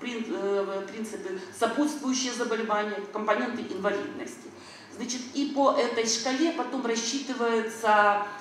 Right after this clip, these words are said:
ну, состояние здоровья. Это здоровый, фрейл, префрейл. Ну, то есть, э, достаточно такая очень...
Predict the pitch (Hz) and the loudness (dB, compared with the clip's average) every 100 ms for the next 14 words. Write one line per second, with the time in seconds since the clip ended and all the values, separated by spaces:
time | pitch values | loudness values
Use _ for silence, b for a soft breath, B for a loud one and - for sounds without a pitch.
0 | B - 220 220 - 226 254 240 233 208 | B -8 -4 -2 0 2 2 2 0 2
1 | 190 185 147 - 143 135 180 175 165 208 | 4 4 4 0 -4 -4 -6 -6 -6 -2
2 | 220 294 262 247 226 202 220 240 220 196 | 2 2 0 -4 -6 -4 -2 0 -2 -4
3 | 180 214 233 214 - - 320 277 269 220 | -6 -4 0 0 -2 -4 -4 -2 -4 -2
4 | 214 208 - - 214 220 240 233 220 214 | -2 -2 -4 -6 -4 -2 -4 -4 -4 -4
5 | 202 202 202 214 190 185 - - 214 208 | -4 -6 -2 0 2 0 -4 -6 -4 -4